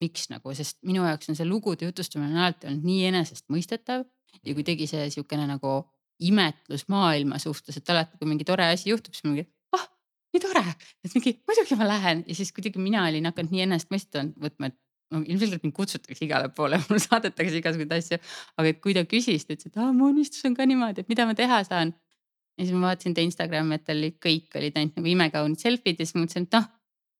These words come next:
Speaker 1: noh, okei, võib ka nii, aga lihtsalt, et siis seal peab lugu juures olema, et,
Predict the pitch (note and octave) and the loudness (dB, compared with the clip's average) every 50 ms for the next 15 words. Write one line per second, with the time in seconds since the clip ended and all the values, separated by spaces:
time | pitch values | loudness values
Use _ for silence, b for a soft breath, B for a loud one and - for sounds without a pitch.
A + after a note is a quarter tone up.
0 | _ _ _ _ _ _ _ _ _ _ _ _ _ _ _ - F3 E3+ E3 D#3+ | _ _ _ _ _ _ _ _ _ _ _ _ _ _ _ -4 0 2 2 2
1 | - _ _ _ _ _ - - E3 - C#4 A#3 E3+ F3+ A3 A3 - A#3+ A#3+ D4 | 0 _ _ _ _ _ -12 -8 0 2 4 4 4 4 2 2 2 2 4 4
2 | C#4 A3 - - F3 G#3+ G#3+ A3 G3 F3+ F3 E3 - - - G3 F3+ F#3 F3+ - | 4 4 2 0 0 0 2 0 0 -2 -4 -8 -8 -8 -6 -6 -4 -6 -4 -2
3 | G3+ A#3 A#3+ A#3 - F#3 F#3 G3+ G#3+ A3 F#3 D#3 D3 D#3+ - - E3+ E3+ D#3+ D#3 | 0 -2 -2 -2 -4 -4 -2 0 0 0 0 0 -2 -2 -4 -6 -6 -4 -4 -2
4 | D#3+ D3+ D#3 _ | -4 -4 -6 _